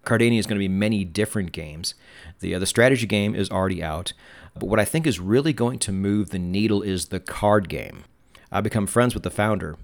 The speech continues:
over time, and I keep telling him, like, "You need to push this card game out." There are so many card games coming out in Web three. I M X alone already has, like, fifteen or sixteen in the queue.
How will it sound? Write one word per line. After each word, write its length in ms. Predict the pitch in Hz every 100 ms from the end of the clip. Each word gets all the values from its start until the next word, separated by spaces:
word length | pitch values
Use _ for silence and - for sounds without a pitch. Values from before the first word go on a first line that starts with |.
| -
over 200 | 95 85
time, 360 | - 92 82 82
and 60 |
I 60 | 85
keep 220 | - -
telling 200 | 110 104
him, 80 | 90
like, 200 | 87 -
"You 100 | 98
need 600 | 92 95 104 107 104 - -
to 120 | 104
push 300 | - 104 98
this 320 | - 90 85
card 400 | - - 90 87
game 300 | 78 - - -
out." 280 | 78 - 104
There 180 | 95 82
are 40 |
so 800 | - - - 127 127 120 98 92
many 560 | - 98 110 107 90 78 _ _ -
card 320 | - 104 101
games 420 | 87 82 80 - - - - - -
coming 320 | - 113 113
out 300 | 90 98 120 - _ _
in 160 | 104 98
Web 200 | 101 98
three. 360 | - 95 113 120 - _ _ _ -
I 140 | 135
M 160 | 139 117
X 160 | -
alone 480 | 95 90 104 101 87
already 220 | 95 113
has, 260 | 98 113 95
like, 100 | 87
fifteen 480 | - 104 - 117 104
or 60 |
sixteen 640 | - 104 - - 95 82 - - _ -
in 100 | 95
the 60 |
queue. 340 | 82 95 85